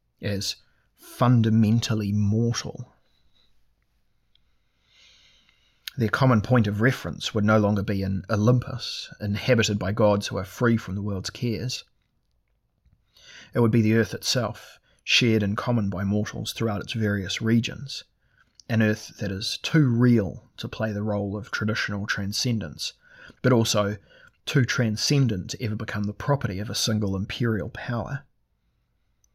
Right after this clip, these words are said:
In this regard, we still consider Hölderlin's vision of the human being poetically inhabiting the earth to be a compelling one. The concept of the Anthropocene includes a spontaneous minima moralia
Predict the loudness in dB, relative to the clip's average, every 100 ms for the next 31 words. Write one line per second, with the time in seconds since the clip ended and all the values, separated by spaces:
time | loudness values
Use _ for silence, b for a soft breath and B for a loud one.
0 | _ _ _ _ 2 4 4 2 0 0
1 | -4 -8 b b -2 -2 0 -2 -2 -2
2 | -2 -2 -4 2 4 4 0 -2 -4 -6
3 | -4 -2 -2 -4 -4 -6 -6 -6 -8 -10
4 | -12 -8 0 4 4 2 0 -2 -6 B
5 | B -2 2 2 2 -2 -2 -2 -2 -2
6 | -2 -4 -4 0 2 2 -2 -14 -14 -10
7 | -8 -6 -8 -6 -6 -6 -8 -10 -12 _
8 | _ _ _ B B B B B -8 -2
9 | 2 2 0 -4 -6 2 4 4 0 -6
10 | -4 -4 -4 -6 -10 B -4 -4 2 2
11 | 2 0 -4 -4 -2 -2 0 2 2 0
12 | -2 -6 -8 B B 2 6 6 6 2
13 | 0 0 2 2 2 2 -2 -6 -12